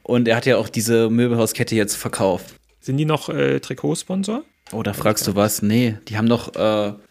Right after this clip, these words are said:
Speaker 2: Ach, die, ach, die haben ja diesen, diesen, äh, Tipp-Anbieter, oder? Wie, wie alle, wie, wie fast alle
Speaker 1: Ist das
Speaker 2: anderen
Speaker 1: noch so? Ich
Speaker 2: Profivereine.
Speaker 1: weiß gar nicht. Also, Paderborn, ähm,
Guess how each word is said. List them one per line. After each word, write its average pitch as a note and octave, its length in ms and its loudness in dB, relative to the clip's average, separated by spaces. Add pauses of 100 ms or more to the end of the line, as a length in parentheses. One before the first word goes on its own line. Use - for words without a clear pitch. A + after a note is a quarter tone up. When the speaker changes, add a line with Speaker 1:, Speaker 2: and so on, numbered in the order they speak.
(280)
Speaker 2:
Ach, C3 80 -8
die, D#3+ 100 2
ach, C3+ 100 -4
die C#3+ 100 2
haben C#3 80 0
ja D3 100 2
diesen, C3+ 240 -2
diesen, B2+ 300 0
äh, B2+ 160 -4
Tipp-Anbieter, B2 640 -4
oder? D#3 240 -4
Wie, C3 180 -4
wie B2+ 120 -4
alle, C3 400 -4
wie, B2+ 200 -6
wie B2+ 240 -8
fast - 360 -12
alle - 40 -2
Speaker 1:
Ist - 140 2
das G#3+ 140 4
Speaker 2:
anderen G3+ 160 6
Speaker 1:
noch G#3 60 -2
so? A#3 260 2
Ich D3+ 40 2
Speaker 2:
Profivereine. B2+ 380 -2
Speaker 1:
weiß B2 180 4
gar B2 160 4
nicht. A#2+ 400 -2
Also, B2 540 4 (640)
Paderborn, C#3 880 2
ähm, B2+ 680 2